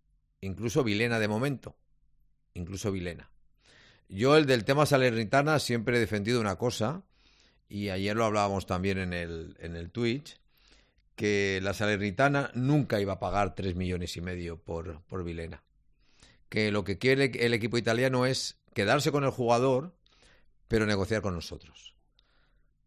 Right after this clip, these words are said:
Si a nosotros nos interesa de verdad Vilena, que, eh,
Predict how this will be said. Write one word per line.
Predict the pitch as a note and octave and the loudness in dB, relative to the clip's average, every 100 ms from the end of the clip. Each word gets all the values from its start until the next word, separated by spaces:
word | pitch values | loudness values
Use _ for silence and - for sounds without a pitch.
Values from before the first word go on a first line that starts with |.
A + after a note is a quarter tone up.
| _ _ _ _ - | _ _ _ _ -12
Si | - - A#2+ | -6 0 2
a | |
nosotros | A#2 G#2+ D#3 F3 | 2 2 2 4
nos | D#3+ | 4
interesa | D3+ B2 C3+ C#3 - A#2+ A2 - _ _ _ - | 2 2 2 2 4 4 2 -2 _ _ _ -6
de | G2 | -2
verdad | G2+ G2 A#2 | 0 2 2
Vilena, | A2 G#2+ B2 G#2 C#3 - _ | 2 4 2 2 -4 -12 _
que, | - - | -16 -14
eh, | E2 E2 | -14 -16